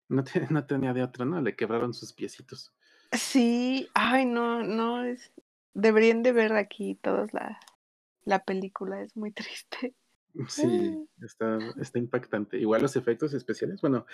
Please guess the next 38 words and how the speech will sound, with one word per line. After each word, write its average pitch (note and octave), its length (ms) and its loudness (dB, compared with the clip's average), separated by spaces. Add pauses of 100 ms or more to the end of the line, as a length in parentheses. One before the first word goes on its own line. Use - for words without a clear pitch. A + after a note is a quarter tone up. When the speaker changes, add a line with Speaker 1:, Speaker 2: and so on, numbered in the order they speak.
(560)
Speaker 1:
a A#2+ 160 0
mí D3+ 100 6
me F#3 100 4
gustaron, G#2 460 -2
¿no? D3+ 240 -10
La A2+ 240 0
parte, A2+ 320 -2
la, G#2+ 580 -4
bueno, B2 220 4
no B2 140 -2
quiero B2+ 160 -2
hacer A#2 220 -2
spoiler, A2 400 -4
¿no? A#2+ 120 -8
Pero A2+ 160 0
la G#2+ 100 6
parte - 340 6
Speaker 2:
<laughs> - 20 2
Speaker 1:
del B2+ 80 2
viejito. A2+ 640 2 (1200)
Speaker 2:
Ay, G#3+ 600 4
no, C4 560 -8
está B3+ 440 -6
supertriste, A3+ 1800 -4 (100)
pero A3+ 200 6
está A3+ 320 4
muy A#3+ 240 2
realista. G#3 800 2
<laughs> - 480 -4
Speaker 1:
Sí, A2 500 4
ese, A2 800 0
esa A2 220 -6
escena A#2 280 -4
sí A2+ 140 -4
me A2 80 -2
impactó, G#2+ 400 -6
dije: G#2+ 240 -8
"Guau". - 400 -8